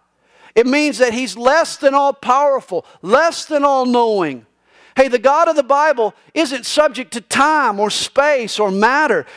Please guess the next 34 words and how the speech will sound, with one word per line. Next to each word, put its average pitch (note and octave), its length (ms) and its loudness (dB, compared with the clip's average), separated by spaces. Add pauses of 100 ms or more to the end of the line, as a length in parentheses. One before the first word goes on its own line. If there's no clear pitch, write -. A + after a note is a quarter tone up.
He D4+ 140 0
knows C#4+ 440 0
no D#4 400 2
limits, G3 600 -4 (180)
no E4 380 0
boundaries. F3 800 -2 (460)
A C3+ 60 -20
sovereign G#3+ 520 -2
God F#3 360 0
does E3+ 300 -2
whatever F#3+ 680 0
and D#3+ 300 -6
whenever E3+ 440 -2
he C#3 140 -14
pleases. D#3+ 800 -10 (1120)
But G3 100 -8
there's D4 200 -2
a C#4+ 60 0
third D4 540 -2
doctrine A#3+ 560 -4 (200)
taught B3 260 0
in A3+ 80 -6
the A3 80 -6
book G#3+ 240 -6
of F3 180 -8
Ruth F#3+ 400 -8 (200)
that G3+ 100 -2
helps C4+ 320 -2
us D#4 140 -8
to C4+ 120 -4
digest C4 640 0
the D4+ 120 -4
first - 480 -6
two. C#3 320 -6